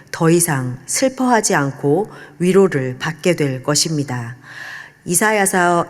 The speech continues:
이사야서 두 번째 부분이 시작되는 사십 장 일 절은 이와 같이 말씀하세요. "너희 하나님이 이르시되 너희는 위로하라.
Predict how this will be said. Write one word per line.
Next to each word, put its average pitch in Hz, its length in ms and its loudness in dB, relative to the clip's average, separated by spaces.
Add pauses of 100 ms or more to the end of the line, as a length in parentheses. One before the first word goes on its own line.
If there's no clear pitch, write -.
이사야서 180 600 2
두 170 120 -6
번째 202 340 4
부분이 170 380 0
시작되는 190 760 0
사십 - 460 -2
장 147 320 0
일 165 200 0
절은 147 560 0
이와 185 260 2
같이 156 300 -2
말씀하세요. 135 840 -4 (640)
"너희 160 280 4
하나님이 220 600 4
이르시되 170 880 0
너희는 156 680 2
위로하라. 143 680 0